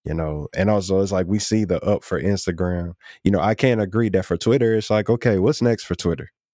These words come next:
You know what I'm saying? Like, what's next? What more can you really do for Twitter that's gonna keep Twitter around?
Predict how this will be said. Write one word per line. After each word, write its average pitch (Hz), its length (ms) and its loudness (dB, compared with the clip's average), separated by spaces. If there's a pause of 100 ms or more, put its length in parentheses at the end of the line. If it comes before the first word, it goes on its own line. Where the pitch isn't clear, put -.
(400)
You - 80 -2
know 101 80 4
what 95 40 0
I'm 92 40 -4
saying? 92 180 0
Like, 85 120 0
what's 101 200 2
next? 92 280 0
What 104 160 2
more 98 200 0
can 92 180 -2
you 87 100 -2
really 85 240 0
do 87 160 0
for - 160 -8
Twitter 78 400 -4 (400)
that's 85 160 -2
gonna 85 160 -2
keep 92 260 -2
Twitter 85 320 0
around? 80 560 -4